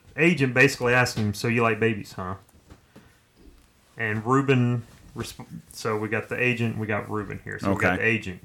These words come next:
Speaker 1: "So you like babies, huh?" Ruben, "My absolute favorite."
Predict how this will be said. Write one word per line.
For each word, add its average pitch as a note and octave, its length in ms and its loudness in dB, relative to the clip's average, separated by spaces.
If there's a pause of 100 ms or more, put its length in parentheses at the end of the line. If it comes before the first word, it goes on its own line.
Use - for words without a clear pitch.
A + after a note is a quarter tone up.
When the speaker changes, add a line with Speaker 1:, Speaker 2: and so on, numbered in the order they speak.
Speaker 1:
"So - 160 -12
you A2+ 120 0
like A#2 180 2
babies, A2 320 0
huh?" F#2+ 240 -8 (600)
Ruben, G#2+ 500 -2 (100)
"My G#2+ 180 2
absolute G#2+ 460 0
favorite." G#2 400 -2